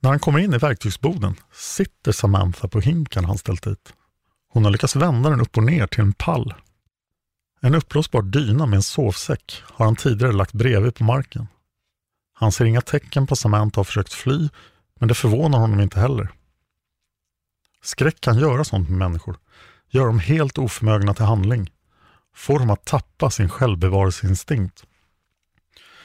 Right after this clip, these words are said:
Skjulet är beckmörkt med undantag av ljusstrålen från hans pannlampa. Han ställer ner vinglaset på en hylla. Är allt okej? frågar Samantha med hopp i rösten.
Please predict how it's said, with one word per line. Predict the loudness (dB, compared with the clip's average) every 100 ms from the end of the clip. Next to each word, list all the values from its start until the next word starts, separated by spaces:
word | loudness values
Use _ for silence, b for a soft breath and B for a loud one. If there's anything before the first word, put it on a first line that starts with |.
| B B B B
Skjulet | -6 -2 2 2 2
är |
beckmörkt | 0 0 -2 -2 0 -2 -8 0
med | 2
undantag | 4 2 2 2 2
av |
ljusstrålen | 2 0 -2 -2 0 0 0
från | 0
hans | -2 -2
pannlampa. | 0 0 2 0 -2 -8 _ _ _ _ _ _ _ _ _
Han | -2 0
ställer | 2 2
ner | 2 4 2
vinglaset | 2 2 2 0 -2 -6 -12
på | -2 0
en |
hylla. | 2 4 2 0 _ _ _ _ _ _ _
Är | 2
allt | 2 0
okej? | -2 0 0 -2
frågar | -2 -2 -2
Samantha | 0 2 2 0 0
med | 0
hopp | -2 _
i | -2
rösten. | -2 -4 -8 -8